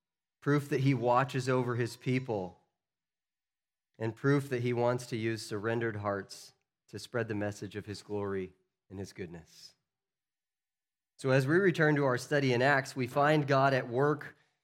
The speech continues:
through and on behalf of the apostles and the growing church in Jerusalem. He has not left them alone. He is, in fact, answering their prayer that they asked to be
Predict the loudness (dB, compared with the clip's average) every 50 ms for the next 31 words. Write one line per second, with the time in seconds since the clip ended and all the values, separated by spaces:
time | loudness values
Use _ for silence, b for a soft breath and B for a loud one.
0 | _ _ _ _ _ _ -10 -4 2 4 6 6 6 6 4 0 -4 -10 _ _
1 | _ _ _ _ _ _ -2 2 2 2 4 4 4 2 2 2 0 -2 -2 -2
2 | 0 2 2 2 2 0 -2 -4 -4 -2 -4 -4 -4 -2 0 0 0 0 -2 -2
3 | -4 -4 -2 0 0 0 0 0 0 0 0 0 0 -2 -4 -4 -6 -6 -6 -6
4 | -8 -10 -16 -18 -20 b b b b b b b b b 0 0 0 0 -2 -2
5 | 0 0 -2 -2 -2 -2 -2 -2 -2 -4 -8 -12 _ _ _ _ _ _ _ _
6 | _ _ _ _ _ _ _ _ _ _ _ _ 0 4 4 4 6 6 6 6
7 | 6 4 4 2 0 0 0 -2 -4 -2 0 0 0 0 0 -2 -2 -4 -8 -12
8 | -16 _ _ _ _ _ _ _ _ _ _ _ _ _ _ _ _ _ _ _
9 | _ _ _ -20 _ _ _ _ 2 4 4 4 6 4 2 4 6 6 6 6
10 | 4 0 0 2 4 4 2 2 0 0 2 4 4 4 4 2 2 0 -2 -2
11 | 2 2 4 4 4 2 2 0 -2 -4 -8 b b b b b -4 -4 -2 0
12 | 2 4 4 4 4 2 2 2 2 0 0 -4 -8 -6 -4 -4 0 0 2 2
13 | 2 0 -2